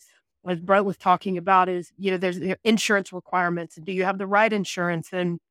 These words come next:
you have different things. Uh, you know, we've sent M S As that talk about, you know, providing for, for, uh, you know, maritime and longshoremen. And they're like, "Well, this isn't applicable. We don't need this."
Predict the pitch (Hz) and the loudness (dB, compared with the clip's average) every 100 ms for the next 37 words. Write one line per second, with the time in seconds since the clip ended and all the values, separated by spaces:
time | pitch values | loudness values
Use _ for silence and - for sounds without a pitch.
0 | _ _ _ - 202 196 180 202 208 170 | _ _ _ -8 -2 0 0 -4 -4 -2
1 | 202 180 160 180 196 175 175 170 _ _ | 0 0 -2 -6 -6 -4 -4 -6 _ _
2 | _ - 190 202 185 - 214 208 - 202 | _ -6 -2 -2 -2 0 0 -2 -6 -2
3 | 214 202 - 202 196 190 185 196 190 202 | 0 0 2 2 2 -2 0 2 2 2
4 | 202 196 185 196 196 180 - 190 185 196 | 4 4 2 -2 0 0 -2 2 4 2
5 | 185 - 185 180 165 - - 190 185 185 | -2 0 0 2 -2 -6 -6 0 2 2
6 | 180 190 175 170 160 _ - - 202 180 | 0 -2 -2 -2 -4 _ -20 -4 -2 2
7 | 208 226 220 - 180 165 156 - 185 180 | 4 4 4 2 0 2 -2 -4 -2 -2
8 | 175 202 190 214 185 - 175 170 165 175 | -2 2 4 4 2 -2 0 -2 -2 0
9 | 175 160 190 - 190 208 214 208 190 - | 0 0 -4 -4 -4 -2 -2 -2 -2 -2
10 | 196 190 170 170 190 196 202 202 175 156 | -4 -2 -4 -2 0 0 0 -2 -2 -4
11 | 139 | -6